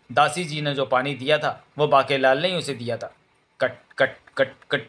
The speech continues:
बन गया काम। रानी काल सर्पा योग से ग्रसित जल पी गई। इसी के साथ रानी के कंठ से जोरदार चीख निकली। "आ, महाराज!" क्या हुआ? क्या हुआ?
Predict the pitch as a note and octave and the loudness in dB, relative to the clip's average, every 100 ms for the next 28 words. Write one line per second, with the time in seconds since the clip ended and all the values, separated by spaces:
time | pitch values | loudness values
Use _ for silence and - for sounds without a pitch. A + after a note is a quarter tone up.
0 | _ _ _ _ - C#3 C3+ B2+ A2+ A#2+ | _ _ _ _ -2 -2 0 0 0 -2
1 | A2+ A2 - _ _ _ B2+ C#3 C#3 C3+ | -8 -10 -18 _ _ _ 0 2 2 0
2 | C3+ C3 C3 A#2 C3+ C3 C#3+ D3+ C#3+ B2+ | 2 2 0 2 2 2 -2 -4 -2 -2
3 | D3 B2 C3+ C#3+ C3+ D3+ C3+ A#2 - - | -2 -2 -2 -2 -4 -2 -2 -4 -14 -20
4 | - _ _ _ _ _ D3 D3 G3 D#3+ | -20 _ _ _ _ _ -2 2 2 4
5 | C#3 C#3+ C3 D3 D#3 C3 C#3+ C#3 B2 C3 | 4 4 4 2 -2 -2 -2 -2 -8 -6
6 | B2 D3+ D3 C#3 - F3 F3+ C3+ A#2+ A#2+ | 0 0 2 2 2 0 0 -8 -12 -12
7 | - C#4+ D4 C#4+ C#4 C4 C4+ C4+ B3+ B3+ | 0 2 4 2 0 2 4 4 4 0
8 | B3+ - _ _ _ _ _ _ _ _ | -2 -6 _ _ _ _ _ _ _ _
9 | _ _ _ - D3+ G#3+ G#3 - _ _ | _ _ _ 0 0 2 0 -2 _ _
10 | - F#3 A#3 C4 - | -2 2 4 2 0